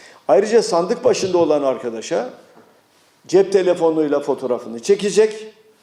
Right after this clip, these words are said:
ve bize gönderecek. Yavaşladı. On dakika sonra gelir, on beş dakika sonra gelir. Önemli olan tutanağı imzaladığı andan itibaren onun fotoğrafını çekmiş olması ve bize göndermiş olması.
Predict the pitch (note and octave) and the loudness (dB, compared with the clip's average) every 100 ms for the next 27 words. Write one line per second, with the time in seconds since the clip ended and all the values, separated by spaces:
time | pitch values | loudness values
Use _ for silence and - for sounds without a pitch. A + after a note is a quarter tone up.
0 | E3 D#3+ C3 E3 D3+ A#2 G#2+ - G#2 _ | 0 0 -2 -2 -2 -2 -8 -14 -20 _
1 | _ - E4+ - - A3+ B2+ - - C#4+ | _ -2 2 2 2 -2 -2 -6 -2 -2
2 | D4+ C4 F3+ E3 - A#2 G#2 G2+ G#2 E3+ | 0 -2 0 -4 -4 -6 -10 -16 -14 -4
3 | C#4 D#4+ C#4+ - - C3 B2+ A#2 A2+ A2 | -2 -2 -4 -2 -4 -6 -8 -8 -8 -10
4 | G#2+ - - F3+ G3 A#3 B3 A#3+ D#3+ D3+ | -14 -20 -6 0 2 2 4 4 4 0
5 | F#3 - - _ - G3 G3+ G3 G3 F#3+ | -2 -12 -20 _ -10 -6 2 2 4 2
6 | F3 G3 G#3 F#3 G#3+ G#3 G#3+ C#4+ G#3 F#3 | 0 -2 0 2 4 2 2 2 2 0
7 | E3+ D#3 D3+ D3+ D#3+ G3+ G3 F3 F3 E3+ | -2 -2 -6 -6 -4 -2 -2 -2 -2 -2
8 | C#3+ B2+ - A2+ - A2+ A2+ - G#2 G2 | -2 -4 -4 -12 -10 -12 -14 -14 -14 -14
9 | G2 D#3 D#3 _ A3 G3+ F3+ D#3 C3 G#2+ | -14 -14 -14 _ 0 0 0 -2 -2 -4
10 | G#2 - - G2 F#2 - | -10 -14 -16 -16 -16 -20